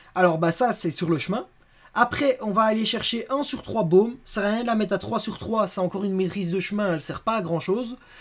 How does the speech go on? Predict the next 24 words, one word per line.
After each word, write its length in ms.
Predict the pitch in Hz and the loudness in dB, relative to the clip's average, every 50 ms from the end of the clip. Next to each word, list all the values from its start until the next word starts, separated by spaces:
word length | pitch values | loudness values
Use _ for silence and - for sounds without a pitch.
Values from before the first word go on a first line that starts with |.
| - - - - | -20 -18 -6 -2
Et 140 | 247 302 | 0 2
on 60 | 320 269 | 2 2
va 100 | 240 220 | 0 -2
surtout 260 | - 226 - 302 320 | -4 -2 0 4 4
aller 220 | 285 254 254 269 | 4 4 4 0
vouloir 280 | 240 226 220 233 247 247 | -2 -2 -2 -2 -2 -2
chercher 280 | - - - - 269 | -4 -4 -4 -4 -6
trois 180 | - - - 233 | -4 -4 -4 -2
sur 160 | - - 190 | -2 -4 -4
trois 160 | 175 240 254 | -4 -2 -2
récupération. 600 | 220 226 202 - 190 180 196 175 160 - - 208 220 - - - - - - - - - | -2 -2 -4 -4 -2 -2 0 0 0 -2 -4 -6 -8 -10 -16 -20 -20 -20 -20 -20 -12 -4
Ça 140 | - 214 | 0 0
va 120 | 208 262 302 | 2 4 2
augmenter 460 | 320 247 247 240 226 - 285 311 311 | 2 2 -2 -2 -2 0 0 0 2
la 140 | 254 247 247 | 4 4 2
régénération 840 | 233 - 262 240 202 240 233 233 202 196 180 - - 208 226 254 269 | 4 4 2 2 2 2 0 0 0 0 -2 -2 0 -2 -2 0 0
de 180 | 233 175 202 254 | 0 0 0 0
tous 200 | 262 - 247 240 | 0 0 0 0
nos 80 | 233 196 | 0 0
champions 340 | 175 208 202 - - 262 | 0 -2 -4 -4 -4 -6
de 60 | 254 - | -6 -6
quinze 260 | - - 233 214 - | -6 -4 -4 -4 -6
pour 160 | - 196 147 | -8 -10 -8
cent. 200 | - 156 127 - | -6 -8 -8 -8